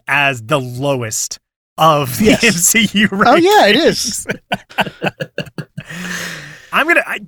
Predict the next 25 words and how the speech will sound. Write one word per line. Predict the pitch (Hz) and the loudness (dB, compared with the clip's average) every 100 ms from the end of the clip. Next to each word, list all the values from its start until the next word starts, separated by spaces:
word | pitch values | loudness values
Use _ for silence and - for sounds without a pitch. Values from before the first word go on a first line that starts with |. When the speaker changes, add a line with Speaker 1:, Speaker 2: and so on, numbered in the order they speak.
| _ _ - | _ _ -2
Speaker 1:
I | 294 | 2
know | 302 208 | 2 4
my | 247 | 2
vote. | 151 175 180 - _ - | 2 2 2 -2 _ -2
I'm | 240 | 0
gonna | 381 | 0
try | - - 247 202 | 0 2 2 2
and | |
go | 185 | 0
to | 185 | -2
bat | 143 139 139 - | -2 0 0 -2
for | - 151 | -6 -6
Thor: | 127 - 151 147 | -6 -6 -4 -4
The | 135 | -4
Dark | 135 127 139 | -2 -2 -4
World | 131 120 | -8 -8
here | 110 120 | -8 -10
a | 113 | -10
little | 113 | -12
bit. | 104 95 - _ _ _ | -14 -16 -20 _ _ _
It, | 269 339 - | -2 -2 0
I | 202 | 2
don't | 294 320 - | 2 0 -2
think | 240 202 | -4 0
it's | 208 | 0